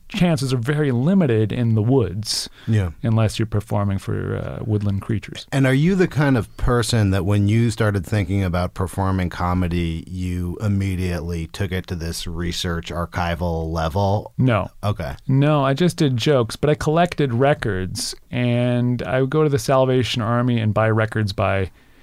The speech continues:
Speaker 1: people I had never heard of simply because they were comedy records. In fact, three of the first records I ever bought were comedy records. One was Monty Python live at Drury Lane,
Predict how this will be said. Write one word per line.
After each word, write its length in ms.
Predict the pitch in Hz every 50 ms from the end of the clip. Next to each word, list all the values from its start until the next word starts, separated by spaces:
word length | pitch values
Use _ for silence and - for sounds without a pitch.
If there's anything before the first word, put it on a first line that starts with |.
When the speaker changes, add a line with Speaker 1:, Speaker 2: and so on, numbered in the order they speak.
| - - - _ _ _ _ _ - -
Speaker 1:
people 260 | - 190 180 185 160
I 40 | 131
had 100 | 127 127
never 180 | 147 139 127 117
heard 180 | 123 196 226 165
of 120 | 127 113
simply 300 | - - 190 170 165 151
because 360 | 123 131 127 - 123 123 117 113
they 100 | 123 117
were 120 | 120 127
comedy 380 | - 160 165 170 160 127 110 101
records. 560 | 101 95 95 - - - - - - - - - -
In 60 | 160
fact, 240 | - 202 190 - -
three 240 | - 214 233 247 233
of 60 | 160
the 80 | 135
first 260 | 117 - 151 139 - -
records 260 | 131 120 131 117 113
I 60 | 117
ever 160 | 120 107 107
bought 320 | 95 113 123 135 127 - 107
were 60 | 110
comedy 360 | - 113 123 123 120 113 110
records. 600 | 101 98 95 95 - 107 107 107 110 - - -
One 160 | 131 143 151
was 180 | 147 135 110 120
Monty 320 | 123 123 143 143 - 156
Python 480 | 113 - 127 131 131 - 135 127 127 123
live 300 | 110 113 117 127 127 135
at 60 | 127
Drury 300 | - 131 131 131 131 127
Lane, 420 | 113 107 101 95 95 98 101 98